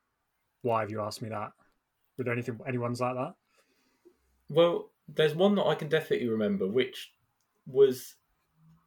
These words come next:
Speaker 2: I thought I was completely fair. So it was after the Accrington game, um, the two one defeat, when obviously it looked like that was the last chance of the playoffs gone.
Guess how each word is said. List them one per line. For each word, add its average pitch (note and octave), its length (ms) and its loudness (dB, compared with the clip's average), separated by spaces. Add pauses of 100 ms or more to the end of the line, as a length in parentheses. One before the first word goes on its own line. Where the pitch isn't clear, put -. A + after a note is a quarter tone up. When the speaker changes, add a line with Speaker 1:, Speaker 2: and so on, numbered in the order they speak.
(440)
Speaker 2:
I B2+ 160 2
thought A#2+ 260 2
I G#2+ 60 2
was G#2 100 2
completely G#2+ 440 -4
fair. A2+ 320 0
So - 120 -4
it - 80 0
was A#2+ 100 -4
after D3 300 0
the B2 80 0
Accrington G2+ 640 -2
game, - 420 -8 (220)
um, G#2 480 -2
the G#2 100 -6
two G#2+ 320 -4
one G#2+ 500 -2
defeat, - 600 -4
when G2+ 160 -4
obviously G2 400 -6
it - 100 -6
looked G#2 180 -6
like F#2 200 -8
that G2 200 -8
was F2+ 240 -12 (500)
the G#2 60 -2
last G2 360 -2
chance G2 340 -6
of G#2 100 -6
the - 60 -20
playoffs F2 340 -4
gone. - 400 -4